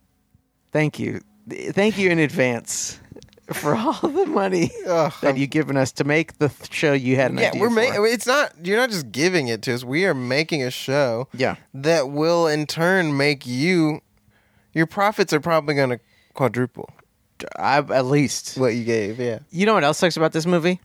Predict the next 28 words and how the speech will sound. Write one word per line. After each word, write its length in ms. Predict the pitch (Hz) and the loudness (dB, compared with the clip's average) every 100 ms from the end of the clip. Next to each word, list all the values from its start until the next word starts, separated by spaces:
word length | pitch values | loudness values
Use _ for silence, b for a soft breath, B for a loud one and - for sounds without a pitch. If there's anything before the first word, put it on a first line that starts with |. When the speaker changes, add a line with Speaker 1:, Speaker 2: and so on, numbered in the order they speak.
| 127 | -4
Speaker 2:
Mm-hmm. 680 | 127 127 131 131 156 _ 143 | -4 -2 -4 -6 -10 _ 0
Speaker 1:
Um, 640 | 135 131 131 131 123 117 - _ _ _ _ _ _ _ _ | 2 4 4 2 0 -4 -8 _ _ _ _ _ _ _ _
now, 280 | - 165 160 | -4 0 2
this 220 | 170 262 | 2 0
is 120 | 247 175 | 0 0
a 80 | |
generic, 840 | 147 151 151 160 175 156 131 - - _ | 0 2 2 4 4 2 0 -6 -12 _
Speaker 2:
<laughs> 80 | |
Speaker 1:
uh, 480 | 135 127 123 123 120 - - | 0 2 4 4 2 -2 -2
movie 240 | 143 120 | 0 0
cliche 400 | 120 131 - 120 | -2 -2 2 2
that 140 | 107 98 | 2 0
I 60 | |
hate, 360 | 90 113 104 - - B B B | 0 0 0 -4 -12 B B B
is, 460 | - 117 117 113 - - | -2 0 2 -2 -4 -4
like, 180 | 117 | -6
heartbeat 540 | - 170 202 - 226 226 - - | -2 -4 -2 -2 -2 -2 -12 -6
in 240 | 190 208 | -2 0
scary 340 | - 196 208 | 0 0 0
movies. 380 | 220 233 240 160 | 2 0 2 2
Speaker 2:
Yeah. 480 | 143 117 101 104 123 135 _ | 2 2 2 2 0 -2 _
Speaker 1:
They 100 | 131 | -2
do 140 | 151 208 | 0 0
it 60 | |
a 40 | 165 | 0
couple 340 | - 170 202 | 0 -2 0
times, 800 | 196 208 220 233 247 - - - - b b b b b | 0 2 2 2 0 -2 -6 -10 -18 b b b b b
and 480 | 123 123 120 120 - | 0 2 2 -2 -6